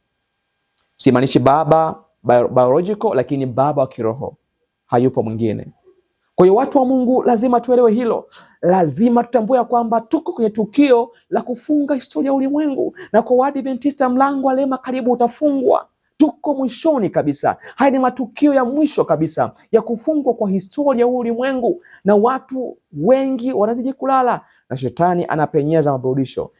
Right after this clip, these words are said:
Walioko ndani ya Babeli wasiamke, lakini walioko ndani ya Usabato wasiamke.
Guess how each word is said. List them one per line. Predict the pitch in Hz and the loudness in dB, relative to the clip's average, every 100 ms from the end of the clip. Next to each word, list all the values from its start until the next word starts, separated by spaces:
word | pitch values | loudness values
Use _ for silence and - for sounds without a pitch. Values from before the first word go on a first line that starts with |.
| _ - | _ 0
Walioko | 127 135 180 202 208 | 2 4 2 0 -2
ndani | 185 208 208 202 190 | 0 0 -2 -2 2
ya | 170 | 2
Babeli | 165 156 190 180 | 4 2 0 0
wasiamke, | 160 - 165 175 - 139 - _ _ | -2 -2 -4 -4 -4 -6 -6 _ _
lakini | - 135 170 170 | -2 0 2 2
walioko | 165 165 165 208 208 214 | 2 2 0 0 -2 -4
ndani | 190 180 208 214 202 | -2 0 0 0 -2
ya | 202 | -2
Usabato | 185 208 185 208 196 175 | -2 -4 0 0 0 0
wasiamke. | 156 170 - 190 202 - 196 - | 0 0 -2 -4 -4 -2 -2 -2